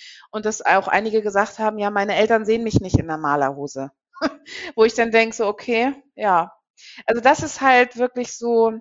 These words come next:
dass die Eltern das nicht wollen, Kinder oder Jugendliche ins Handwerk zu schicken.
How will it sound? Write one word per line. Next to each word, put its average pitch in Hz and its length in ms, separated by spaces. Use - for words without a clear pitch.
dass 226 160
die 220 120
Eltern 233 420
das 220 200
nicht 240 340
wollen, 233 560
Kinder 233 340
oder 202 340
Jugendliche 220 380
ins 190 160
Handwerk 196 320
zu 175 100
schicken. 151 340